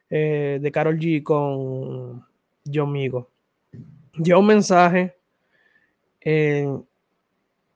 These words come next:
no estamos diciendo que Karol G va por esa ruta, pero está diciendo que también, Karol G está diciendo, "Yo también apoyo a esa gente que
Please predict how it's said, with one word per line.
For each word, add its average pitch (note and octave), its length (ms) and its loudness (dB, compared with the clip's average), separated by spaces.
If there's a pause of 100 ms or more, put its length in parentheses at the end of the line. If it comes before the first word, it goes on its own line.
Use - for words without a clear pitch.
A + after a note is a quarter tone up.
(160)
no E3+ 100 0
estamos F#3+ 240 4
diciendo F3+ 300 4
que E3 100 2
Karol E3+ 300 6
G D#3+ 260 4
va D3+ 80 4
por D3+ 140 2
esa D3+ 180 -4
ruta, G3 300 4
pero D#3+ 140 2
está D3 140 -4
diciendo F#3 300 0
que E3+ 100 2
también, E3+ 520 0
Karol D3+ 240 0
G - 20 0
está E3 160 0
diciendo, E3+ 500 0
"Yo D3+ 160 0
también F3 360 2
apoyo F3 560 6
a D#3 40 4
esa E3 240 0
gente E3+ 460 0
que D#3 260 -6